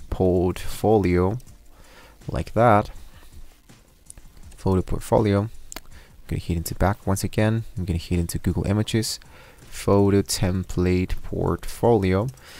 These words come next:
So once you've finished customizing your, your custom, uh, portfolio, custom website, in my case, I think, speaking about photos, I think I'm gonna just look out for this one. This is just an example, so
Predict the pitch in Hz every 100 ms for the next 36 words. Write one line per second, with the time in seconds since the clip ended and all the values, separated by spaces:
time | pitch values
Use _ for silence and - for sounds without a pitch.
0 | - - 110 113 131 131 127 - 120 117
1 | 113 - 113 - 110 104 104 104 104 98
2 | 98 98 98 98 98 - - - - -
3 | 123 - - 113 - 95 92 - - 135
4 | 110 95 107 - - 98 104 101 123 -
5 | 90 98 - - - - 98 98 - 117
6 | 110 - - - - 104 - - - 92
7 | 92 - 104 101 95 - 95 - - 98
8 | 95 92 95 92 - 95 95 - - 98
9 | - 95 95 92 131 - 139 175 175 -
10 | - 90 - 85 - -